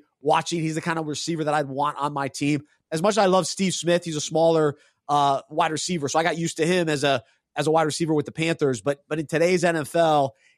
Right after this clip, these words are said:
getting that size, the, the A J Brown, D K Metcalf mode or mo-, model, I guess, uh, is, is awesome. So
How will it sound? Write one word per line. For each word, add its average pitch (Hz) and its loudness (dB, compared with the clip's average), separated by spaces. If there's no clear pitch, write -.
getting 226 0
that 202 -2
size, 160 0
the, 147 -12
the 156 -12
A 190 0
J 190 2
Brown, 165 0
D 175 -4
K 170 0
Metcalf 151 -2
mode 156 2
or 127 -2
mo-, 123 -12
model, 151 -2
I 139 0
guess, 160 0
uh, 139 2
is, 151 -2
is 143 -2
awesome. 120 0
So 135 0